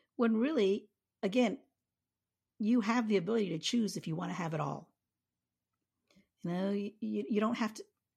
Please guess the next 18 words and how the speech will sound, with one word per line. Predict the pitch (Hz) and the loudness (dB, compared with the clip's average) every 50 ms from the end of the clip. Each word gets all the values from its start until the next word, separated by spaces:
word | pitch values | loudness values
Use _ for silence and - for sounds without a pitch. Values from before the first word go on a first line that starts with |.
| _ - | _ -2
to | - 214 | 0 0
limit | 196 175 175 185 190 - | 2 2 0 0 -2 -4
yourself. | 185 170 147 - - - 185 160 175 - - - - | -4 -8 -6 -6 -6 -4 -4 -4 -4 -6 -10 -12 -8
We, | 170 202 - | -8 -6 -6
we | - 180 175 175 175 175 180 190 226 - _ - | -4 -6 -6 -6 -6 -6 -6 -8 -8 -10 _ -6
really | 170 160 170 202 202 | -6 -2 -2 -2 -2
do | 196 220 285 320 | 0 -2 -2 -2
that. | 285 190 - - - _ - | -2 -2 -4 -6 -10 _ -8
We | 165 165 | -8 -6
just | 175 226 214 - | -4 -6 -6 -4
limit | 220 196 240 302 277 196 | -2 0 0 0 0 -2
ourselves | 170 160 - - 175 160 175 170 - - - - - - - - | -2 -4 -4 -6 -4 -6 -6 -8 -10 -16 -18 -20 -20 -20 -12 -8
by | - 170 | -6 -4
getting | 165 196 185 196 185 175 | -2 -2 -2 -2 -2 -4
to | 185 | -4
stuck, | - - - - 208 190 - - _ - | -8 -8 -6 -4 -4 -4 -4 -6 _ -6
getting | - 196 190 185 | -2 -2 -2 -2
stuck | 190 - - - - 220 185 - - | -4 -6 -8 -2 -2 -2 -2 -2 -10